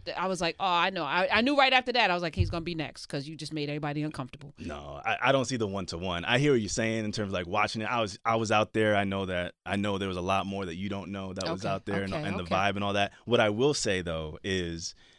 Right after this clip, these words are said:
Speaker 2: I think more at play was the fact that very early on, people felt more comfortable with each other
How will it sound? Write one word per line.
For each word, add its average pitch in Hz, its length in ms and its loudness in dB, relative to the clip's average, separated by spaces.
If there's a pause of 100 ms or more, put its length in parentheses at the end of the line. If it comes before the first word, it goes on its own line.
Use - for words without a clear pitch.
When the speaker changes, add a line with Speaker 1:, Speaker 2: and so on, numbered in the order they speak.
(200)
Speaker 2:
I 113 120 6
think 113 240 2
more 127 340 4
at 107 200 2
play 85 500 0
was 87 640 -2
the 92 140 -6
fact 95 380 -4
that 85 240 -4
very 101 400 0
early 95 340 -2
on, 87 480 -2 (600)
people 113 300 -2
felt 90 260 0
more 127 320 2
comfortable 104 420 -6
with 90 180 -8
each 82 160 -10
other 87 380 -4